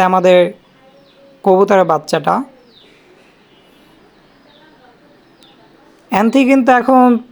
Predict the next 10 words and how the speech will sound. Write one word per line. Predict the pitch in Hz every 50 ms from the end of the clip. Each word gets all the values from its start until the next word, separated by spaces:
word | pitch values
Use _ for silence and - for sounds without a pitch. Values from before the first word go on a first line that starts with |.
| _ _ _ _ -
প্রায়ই | 202 190 196 208 208 208 208 220 226 214 208 196
ও | 196 196 190 175 170
বাহিরে | 170 175 185 202 214 208 208 226
চলে | 208 190 190 170 151
যায় | 151 147 175 247 311 - _ _ _ _ _ _ _ _ -
এবং | 220 185 185 190 208 208 214 214 220 233 233 226 - - -
সকাল | 180 175 - 220 226 226
থেকে | 262 254 254 - 233
সন্ধ্যা | 220 214 214 208 220 202 226
পর্যন্ত | 233 208 196 233 226 220 208